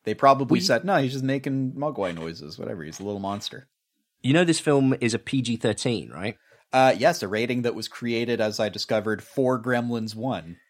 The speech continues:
Speaker 1: It didn't exist
Speaker 2: Yes.
Speaker 1: before, and they were like, "This needs a bigger rating than P G. We need something
Speaker 2: yeah.
Speaker 1: between P G and R." <laughs> Something,
Speaker 2: <laughs>
Speaker 1: please. Uh, back in the lobby,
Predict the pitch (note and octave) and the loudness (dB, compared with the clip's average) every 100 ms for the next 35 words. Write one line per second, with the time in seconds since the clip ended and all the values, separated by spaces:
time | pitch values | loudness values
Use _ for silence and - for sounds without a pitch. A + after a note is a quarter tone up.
0 | - B2 C#3 C3 A#2 A#2+ D3+ - B2+ - | -14 -6 -4 -2 4 4 4 0 -4 0
1 | G#2+ G#2+ G#2+ A2+ A2 G#2 G2+ - D#3 D3+ | 0 0 0 0 2 0 -2 -10 -6 -4
2 | - D3 C3 B2 - G#2+ F#2+ F#2 F#2 F#2 | -2 -4 -6 -8 -6 -6 -6 -4 -4 -4
3 | F2 E2+ E2+ - D#2+ - D2+ E2+ - C3+ | -8 -10 -12 -16 -16 -16 -14 -16 -6 -2
4 | C#3 D3 - C#3 B2 A#2+ A#2+ B2 A2 B2 | -2 -2 0 2 4 4 4 4 4 0
5 | A2 - A2+ G2 G#2+ G2 F2 F2 - F#2+ | -4 -8 -10 -8 -10 -8 -10 -12 -8 -6
6 | F2 G2 - - - _ _ - A2+ E3+ | -4 -4 -4 -8 -20 _ _ -4 4 6
7 | D#3+ A#3+ F3+ C3+ D#3 A#2+ C3 D3 G3 D3 | 8 8 6 6 4 4 -2 0 2 2
8 | A2 G#2 - - B2 - - - - _ | 0 2 0 0 -8 -12 -20 -20 -20 _
9 | _ _ _ _ _ _ _ _ _ _ | _ _ _ _ _ _ _ _ _ _
10 | _ _ C#3 A#2+ B2+ D3+ E3 E3 D3+ D3 | _ _ 2 4 8 8 8 2 2 6
11 | D3 D#3 F#3 | 6 6 4